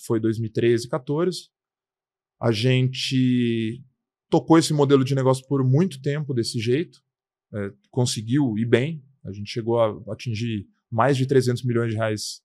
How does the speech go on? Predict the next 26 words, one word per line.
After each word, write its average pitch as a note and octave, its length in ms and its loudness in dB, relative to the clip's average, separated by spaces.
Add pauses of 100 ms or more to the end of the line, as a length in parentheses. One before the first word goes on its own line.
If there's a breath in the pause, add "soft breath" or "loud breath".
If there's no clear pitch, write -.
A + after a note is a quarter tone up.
anuais A2+ 380 0
de G#2+ 60 -12
faturamento A2+ 580 -4
só D3 200 4
na F3+ 100 4
venda B2+ 280 0
de G#2+ 300 -6 (300)
infoprodutos, B2 840 0 (720)
chegou A2 320 2
a B2 40 6
ter, B2 480 8
batendo C3+ 840 2
quatrocentos C3+ 580 0
e - 40 -4
sessenta E3 560 0
mil C3 360 0 (420)
assinantes B2+ 500 2
ativos C3 580 0
naquele A2 260 0
momento, A2 360 -4
pagantes A#2 480 0
ativos, C#3 580 -6 (720)
é, A2+ 180 -2
que B2+ 120 0
eram C#3 160 6
números, E3 680 4